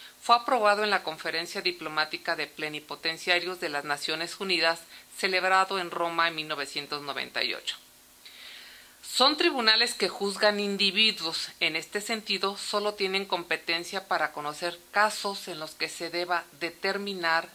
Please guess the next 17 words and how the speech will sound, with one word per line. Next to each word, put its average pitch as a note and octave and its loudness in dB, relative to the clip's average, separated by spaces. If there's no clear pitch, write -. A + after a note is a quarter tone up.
la E3 0
responsabilidad D#3+ -2
individual E3+ 0
de A3+ 4
los, B3+ 0
de G3 2
los A3 2
sujetos G3+ -4
que F#3+ -4
han F3+ -2
participado E3+ -2
dentro D#3+ -8
de D#3+ -4
los C#3 -8
contextos D3+ -8
de F#3 0
violencia D#3 -2